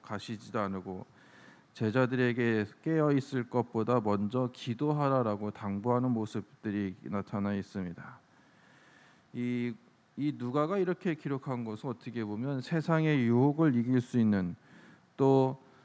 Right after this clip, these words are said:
어, 세상에서 당하는 그 어려움을 이겨낼 수 있는 길은 오직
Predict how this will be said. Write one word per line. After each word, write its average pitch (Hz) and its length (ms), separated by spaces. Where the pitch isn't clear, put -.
어, 113 160
세상에서 139 720
당하는 127 560
그 127 160
어려움을 123 540
이겨낼 135 440
수 131 140
있는 120 240
길은 120 300
오직 107 440